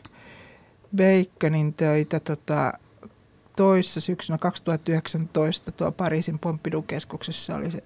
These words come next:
oli semmonen näyttely, joka oli keskittynyt tavallaan niinku hänen myöhäiskautensa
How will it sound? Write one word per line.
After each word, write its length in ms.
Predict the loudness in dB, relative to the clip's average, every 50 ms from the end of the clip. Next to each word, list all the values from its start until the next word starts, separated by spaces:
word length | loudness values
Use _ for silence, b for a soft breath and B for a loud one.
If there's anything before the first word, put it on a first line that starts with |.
| -10 -8 -8 -6 -4
oli 240 | -4 -2 -2 -2
semmonen 320 | -2 -4 -4 -4 -4 -6 -10 b b b b b b b _ _ -20 -20 -20 -12 2 6
näyttely, 800 | 8 8 8 8 6 4 2 -2 -4 -2 0 2 4 4 2 2 B B B B B B B B B B B B B B B B B B B B B
joka 420 | 2 4 4 4 4 2 2 2 4
oli 200 | 4 4 4 4
keskittynyt 840 | 4 6 6 6 6 4 0 -2 -4 -4 -4 -2 0 0 0 0 -2 -6 -14 -16 -2 2
tavallaan 680 | 2 4 4 4 4 4 4 4 2 2 2 0 0
niinku 200 | -2 -2 -2 -2
hänen 420 | 0 2 2 4 4 2 2 -2 -4 -8 -4 4
myöhäiskautensa 1400 | 8 10 10 10 10 8 6 2 0 0 -2 -2 -2 -2 -2 -2 -2 0 0 -2 -4 -4 -6 -6 -6 -6 -8